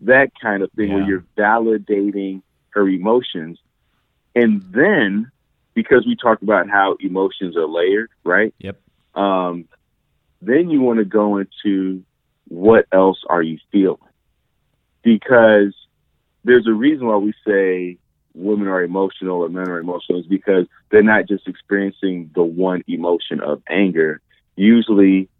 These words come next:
Speaker 1: uh, somebody who is, uh, feeling angry, they're also, uh,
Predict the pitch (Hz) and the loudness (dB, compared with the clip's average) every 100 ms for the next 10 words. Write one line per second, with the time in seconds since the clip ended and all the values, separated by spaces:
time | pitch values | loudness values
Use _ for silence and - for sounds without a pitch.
0 | _ - 92 87 85 110 101 101 98 95 | _ 0 4 4 2 -2 2 4 4 0
1 | - 101 95 92 85 87 85 85 - _ | -4 -4 -4 -4 -4 -4 -4 -8 -16 _
2 | _ _ _ - 78 78 76 73 _ 117 | _ _ _ -8 -4 -4 -4 -8 _ 2
3 | 113 95 82 - 117 156 117 92 87 90 | 2 2 -4 -6 0 0 0 -2 -4 -6
4 | _ _ _ _ 92 95 95 98 95 - | _ _ _ _ 0 2 4 0 0 -2
5 | 98 90 87 85 80 - 82 80 78 76 | 0 0 -2 -4 -10 -10 -8 -6 -6 -8
6 | 73 71 | -10 -14